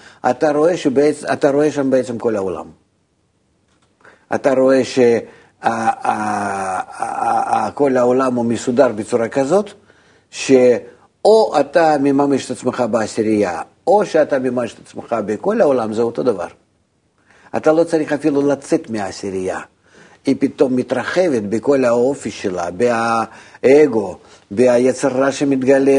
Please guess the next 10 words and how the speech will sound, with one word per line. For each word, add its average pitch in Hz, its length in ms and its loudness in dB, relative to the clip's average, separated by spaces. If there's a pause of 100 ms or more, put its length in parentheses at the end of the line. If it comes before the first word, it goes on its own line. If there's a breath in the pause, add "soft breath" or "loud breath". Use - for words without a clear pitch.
ורפרף 135 840 2
שמתגלה, 135 600 0
וכל 139 280 0
הדברים 131 380 2
האלה 131 200 0
בתוך 131 340 -2
העשירייה. 139 440 -2 (440 soft breath)
עד 180 180 2
כדי 156 280 0
כך, 196 300 0